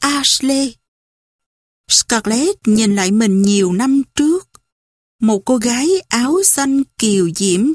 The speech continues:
trước thềm nhà ngập nắng của Tara,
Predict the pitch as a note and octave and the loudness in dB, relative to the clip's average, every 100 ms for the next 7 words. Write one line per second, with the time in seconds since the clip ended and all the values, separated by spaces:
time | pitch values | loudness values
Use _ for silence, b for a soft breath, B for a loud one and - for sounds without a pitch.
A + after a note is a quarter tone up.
0 | - E4+ F#4+ C4+ G3 F#3+ G3 F3+ E3+ F3 | 0 -2 0 0 0 0 0 -2 -2 -2
1 | F#3 - G3+ A3+ C4+ F#4+ A3+ - C#4 C4 | -2 -2 -2 0 0 0 -2 0 -2 -2
2 | B3+ B3+ A#3 | -2 -4 -8